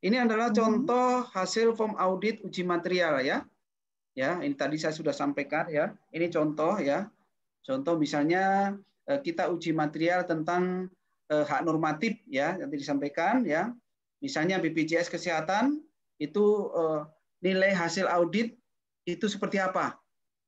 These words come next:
Speaker 1: Ya, perhitungan standar yang harus dilakukan, yang harus dibayar seperti apa? Ya, tetapi realisasinya seperti apa, gitu ya. Dan ini konfrontirnya tentu dengan bukti bayar dan juga dengan,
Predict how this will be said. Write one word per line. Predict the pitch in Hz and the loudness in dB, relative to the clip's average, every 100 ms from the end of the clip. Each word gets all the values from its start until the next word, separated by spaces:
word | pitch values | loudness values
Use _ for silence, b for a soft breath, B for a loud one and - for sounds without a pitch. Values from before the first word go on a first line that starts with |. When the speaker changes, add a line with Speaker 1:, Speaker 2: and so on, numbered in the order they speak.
| - | -2
Speaker 1:
Ya, | 139 190 202 b _ | 0 0 -4 b _
perhitungan | 175 180 165 196 208 220 214 - _ | 0 0 2 2 4 2 -2 -8 _
standar | - 214 202 180 196 | -6 0 4 4 4
yang | 190 180 | 2 2
harus | 175 202 202 | 2 0 0
dilakukan, | 175 175 180 175 208 269 269 | -2 -4 -4 -4 0 2 2
yang | 175 | 2
harus | 170 165 175 | 2 0 -4
dibayar | 156 160 196 202 | 0 2 2 0
seperti | 190 185 170 | -4 -6 -2
apa? | 185 190 131 - _ _ _ 131 | 0 -2 -4 -8 _ _ _ -2
Ya, | 160 254 247 _ _ _ | 0 0 -4 _ _ _
tetapi | 170 - 190 254 | -4 -2 0 2
realisasinya | 226 220 214 202 202 196 247 247 | 4 2 0 0 0 2 4 4
seperti | 233 214 208 208 | 2 -2 -2 -2
apa, | 214 180 151 - _ _ _ - | -2 -4 -4 -10 _ _ _ -6
gitu | 143 147 | -2 2
ya. | 147 240 269 b b b | 2 0 -4 b b b
Dan | 147 165 | 0 2
ini | 214 254 | 2 2
konfrontirnya | 214 202 196 185 185 220 254 | 2 2 0 0 -2 -2 -2
tentu | 175 233 220 | 0 0 2
dengan | 160 160 | 2 0
bukti | 151 143 151 | -2 -2 0
bayar | 139 135 151 202 233 269 277 B _ | 2 2 2 2 0 -2 -6 B _
dan | 143 143 | 0 0
juga | 147 - | 0 -2
dengan, | 143 139 156 196 | 0 2 2 0